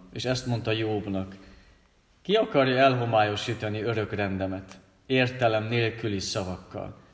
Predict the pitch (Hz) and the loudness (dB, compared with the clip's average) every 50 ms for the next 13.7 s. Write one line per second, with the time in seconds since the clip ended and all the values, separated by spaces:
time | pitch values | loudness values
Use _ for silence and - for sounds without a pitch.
0 | _ _ _ _ _ _ _ - - - - - 156 151 151 143 143 147 156 139 | _ _ _ _ _ _ _ -20 -20 -8 0 2 4 6 6 6 6 6 6 6
1 | 127 - - 160 151 139 131 143 139 135 131 131 131 127 120 117 - - 147 147 | 6 6 4 4 4 6 6 6 6 6 4 2 0 0 0 -2 0 2 2 2
2 | 151 135 - 139 139 135 131 - 147 131 117 123 135 139 127 - - 156 175 180 | 2 2 2 0 0 0 0 0 -2 -2 0 2 2 2 0 0 0 2 2 2
3 | 147 127 120 110 104 92 101 98 98 98 - - - - - - - 131 123 131 | 2 2 0 0 0 -2 -2 -4 -4 -4 -8 -12 -20 -20 -10 -6 -4 -4 -2 -4
4 | 131 127 - - - - - 95 90 - - - 92 85 82 82 92 95 - - | -4 -4 -6 -6 -8 -8 -8 -8 -8 -8 -8 -8 -8 -8 -10 -10 -12 -14 -16 -18
5 | - - - _ _ _ _ _ _ _ _ _ _ _ _ _ - - - - | -20 -20 -20 _ _ _ _ _ _ _ _ _ _ _ _ _ -20 -20 -20 -4
6 | - - 165 175 165 139 135 127 123 123 127 127 123 123 120 120 120 120 - 117 | 2 4 4 4 4 4 4 2 2 4 4 4 4 4 4 2 -2 -2 -2 -2
7 | 107 110 - - 143 135 127 123 123 113 110 120 120 110 104 95 - 98 92 - | -2 -2 0 0 0 2 2 0 -2 -2 -2 -2 -2 0 -2 -2 -4 -6 -8 -6
8 | 98 95 95 98 92 - - - 110 107 117 - - - - - _ _ - 175 | -6 -6 -6 -8 -10 -10 -10 -12 -12 -12 -12 -14 -18 -20 -20 -20 _ _ -4 -2
9 | 175 180 170 151 131 123 120 120 120 117 - 143 139 139 - 131 117 113 113 120 | 0 2 2 4 4 6 6 6 4 2 0 -2 -2 -2 -2 -2 -2 -2 -2 -2
10 | 127 135 123 - 95 - - 92 95 - - - - - - - - _ _ _ | -4 -4 -6 -6 -6 -6 -6 -8 -8 -12 -14 -16 -18 -20 -20 -20 -20 _ _ _
11 | - - - - - - - 147 139 143 139 135 131 - - - - - - 143 | -20 -20 -20 -20 -8 -2 0 2 4 6 4 4 2 -2 -8 -12 -4 0 0 0
12 | 139 - 139 127 123 - - 127 127 123 120 120 120 120 113 110 - 104 110 110 | 2 4 2 2 2 0 0 0 0 0 0 0 0 0 -2 -2 -4 -4 -2 -2
13 | 110 107 113 117 117 - 131 113 104 98 - - - | 0 0 -2 -2 -2 -2 -2 -2 -2 -4 -6 -10 -16